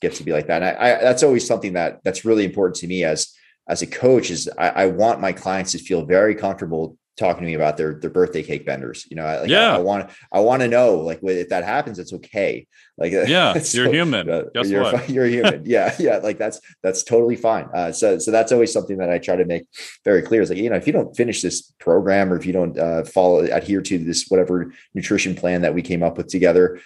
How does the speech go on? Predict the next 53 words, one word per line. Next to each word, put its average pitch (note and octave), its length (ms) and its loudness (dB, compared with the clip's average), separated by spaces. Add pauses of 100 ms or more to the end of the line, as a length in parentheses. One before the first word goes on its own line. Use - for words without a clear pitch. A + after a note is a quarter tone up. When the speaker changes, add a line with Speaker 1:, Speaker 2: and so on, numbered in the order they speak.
(220)
Speaker 1:
uh, D2+ 280 0 (160)
that's - 180 -6
okay. - 480 -2
Like, D#2+ 200 -6
this, - 260 -6
just - 180 -6
keep G#2 160 -4
me, F#2 200 0
keep A2 280 -6
me G#2+ 140 0
in G#2 80 -2
the E2+ 80 0
loop G#2 260 0
here. D2+ 320 -4 (260)
So, E2 380 4
so - 160 0
we D#2+ 120 0
can D#2+ 220 -4
not E2 300 2
be D#2 380 -4 (100)
completely E2 600 -6
crazy D2+ 680 -4 (360)
and, D2 280 -4
and D2+ 160 -4
doing D#2+ 220 -4
these D2+ 200 -6
things. D#2+ 180 -6
'Cause A#2+ 160 4
I, C3 240 4
again, G#2 500 2
I've E2 240 0
learned F2 240 0
that F#2 220 0
the F#2 40 -4
hard A2 220 4
way. D#2 80 4
I've D#2+ 120 0
done D#2+ 120 -2
that D#2+ 160 -6
stuff - 240 -4
myself D#2 420 0 (200)
as - 100 -14
well. E2 340 0 (320)
Um, C2 380 -6
so C2+ 380 -2
coaching F2 280 0
myself, D#2+ 480 0
I've, D#2 300 -4
I've, D#2 320 -2
I D2+ 120 -2
know D#2+ 200 0
all E2 240 6
of - 240 -4